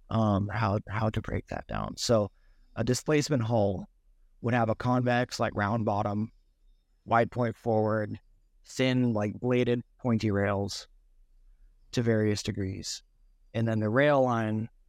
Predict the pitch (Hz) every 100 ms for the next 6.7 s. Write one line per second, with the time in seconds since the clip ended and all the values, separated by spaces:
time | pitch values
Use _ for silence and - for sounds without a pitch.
0 | - 113 - 123 131 139 131 - - -
1 | - _ _ _ - 107 104 107 107 _
2 | _ _ - - - - 117 113 113 -
3 | 117 113 - 107 101 101 104 104 101 92
4 | 104 _ - _ - - - _ _ _
5 | _ - _ - 110 107 107 107 107 127
6 | 120 110 110 113 120 139 147